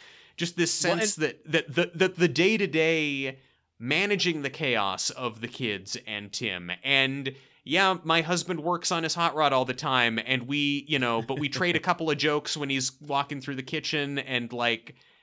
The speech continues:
Speaker 1: and, and th-, that she enjoys the challenge of loving him and that it is fun. That, that it, the, the show could not happen without that.
Speaker 2: I would add to that, that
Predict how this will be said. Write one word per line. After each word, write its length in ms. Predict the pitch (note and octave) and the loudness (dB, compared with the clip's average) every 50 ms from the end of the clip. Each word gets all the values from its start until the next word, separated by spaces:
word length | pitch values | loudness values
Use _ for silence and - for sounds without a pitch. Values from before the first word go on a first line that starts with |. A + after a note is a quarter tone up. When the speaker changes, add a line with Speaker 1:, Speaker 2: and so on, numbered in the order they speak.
| _ _ _ _ _ _ _ _ _ - | _ _ _ _ _ _ _ _ _ 2
Speaker 1:
and, 160 | C#3+ E3 D#3 - | 2 2 2 2
and 280 | D3+ F3 E3+ F3 F3+ D#3+ | 0 -2 -2 -4 -2 -2
th-, 180 | A3 G#3 E3 | -2 0 2
that 140 | F3+ - - | 0 2 2
she 260 | - - A3+ A#3 F3+ | 2 2 2 0 0
enjoys 480 | E3 F#3 F3+ C#3 D3 E3 E3+ E3 D3+ - | 0 0 0 0 2 2 2 2 2 0
the 100 | C#3 A#2 | -2 -2
challenge 540 | - - - B2+ A2+ A2 G2+ F#2+ F#2+ G#2 G#2+ | -2 -2 -2 0 0 -2 -2 -6 -8 -6 -8
of 120 | G#2 G2 | -8 -8
loving 400 | G#2 G#2 G2+ G2 F2+ F#2 F#2 F#2 | -6 -4 -4 -2 -2 -4 -6 -8
him 200 | F#2 G2 G2 F#2 | -8 -10 -8 -8
and 120 | F#2 F#2+ F#2+ | -8 -2 0
that 100 | A2+ A2+ | 0 2
it 100 | G#2+ G2 | 2 0
is 160 | G2+ G2 - | -2 -4 -4
fun. 480 | - - A2+ G#2 F#2 F2 D#2+ E2 E2+ F2 - | -4 -4 -4 -4 -4 -6 -8 -12 -18 -8 -4
That, 340 | A#2 A#2 A2+ A2 - C#3 B2+ | -2 -2 -2 -2 -4 -4 0
that 260 | C3 A#2+ A#2 A2+ - _ _ _ _ _ _ _ _ _ _ _ _ - - _ _ _ _ F3 | 2 2 2 0 -4 _ _ _ _ _ _ _ _ _ _ _ _ -20 -20 _ _ _ _ -6
it, 360 | E3 E3 D#3 - F3 F3+ C#3 | -4 -4 0 0 0 2 4
the, 100 | F#3+ F#3 | 4 4
the 120 | D#3+ F3+ F3 | 4 2 2
show 200 | - - G3+ F#3 | 2 2 2 0
could 240 | F#3+ - F3+ C#3+ | 0 -2 -4 -2
not 320 | C#3+ C#3+ C3 B2+ B2 - - | 2 2 2 2 2 0 -4
happen 380 | - A#2+ A2 G#2 - F2+ F2+ | -2 -2 -2 -2 -2 -6 -10
without 360 | F2+ F#2 F#2+ F2+ F2 E2+ - - | -8 -6 -4 -4 -4 -6 -8 -10
that. 240 | F2 D#2 - - - _ _ _ _ _ _ _ _ _ _ _ _ _ _ _ | -12 -12 -12 -14 -20 _ _ _ _ _ _ _ _ _ _ _ _ _ _ _
Speaker 2:
I 140 | - F#3 C4 | -4 -2 0
would 220 | C#4+ D4 A3+ - _ | 0 -2 -2 -2 _
add 280 | C#3 D3 D#3 D#3 C#3 - | 2 4 4 4 2 -2
to 80 | B2+ G#2 | -8 -12
that, 300 | E2 D#2 D2+ D#2 D#2+ - _ _ _ _ _ _ _ _ _ _ _ _ _ _ _ _ _ _ _ _ _ _ | -10 -10 -10 -10 -10 -12 _ _ _ _ _ _ _ _ _ _ _ _ _ _ _ _ _ _ _ _ _ _
that 440 | B2+ A2+ G#2+ C3+ C3 B2+ B2 A2 | -16 -4 0 2 2 2 2 0